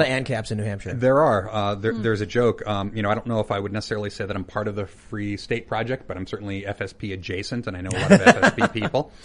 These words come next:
Speaker 1: Um, and there's a joke, you know, "What's the difference between a libertarian and an ancap?" And the answer is, you know, six months in New Hampshire.
Speaker 2: <laughs>
Speaker 1: So, uh, you know, I, I think picking up and moving to be around people who are like you,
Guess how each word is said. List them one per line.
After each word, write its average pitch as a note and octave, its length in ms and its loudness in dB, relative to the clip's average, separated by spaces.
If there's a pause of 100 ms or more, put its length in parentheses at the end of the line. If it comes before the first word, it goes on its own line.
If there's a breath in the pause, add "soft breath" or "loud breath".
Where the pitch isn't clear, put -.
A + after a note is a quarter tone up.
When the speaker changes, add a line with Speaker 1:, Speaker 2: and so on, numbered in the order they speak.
(420 loud breath)
Speaker 1:
Um, G#2 480 -2
and G#2+ 340 -2
there's G2 240 -4
a F#2+ 60 -2
joke, A#2 320 0
you F#2+ 40 -6
know, F#2 80 -4
"What's G2 140 -6
the G2+ 80 -12
difference G2+ 260 -6
between G#2+ 160 -14
a F#2+ 40 -6
libertarian F#2+ 480 -6
and F#2 100 -6
an G#2 180 -6
ancap?" F2 300 -12
And F#2 100 -8
the F2+ 100 -8
answer F#2 260 -10
is, F#2 200 -8
you G2+ 60 -8
know, F#2 80 -10
six - 300 -10
months G2 260 -6
in G2 80 -8
New F#2 100 -10
Hampshire. G#2+ 380 -6
Speaker 2:
<laughs> F#3+ 760 2
Speaker 1:
So, C3+ 220 4 (680 loud breath)
uh, B2 500 2 (100)
you D3 80 -2
know, B2+ 120 2
I, A#2+ 120 0
I A#2+ 120 2
think D#3 220 -2
picking D3 240 -2
up C#3 120 -2
and A#2+ 120 0
moving C3+ 300 0
to G#2+ 80 -10
be G2+ 160 -6
around G#2 300 -6
people A2 260 -6
who G2+ 120 -2
are G2 80 -2
like A2+ 280 -4
you, F#2 300 -2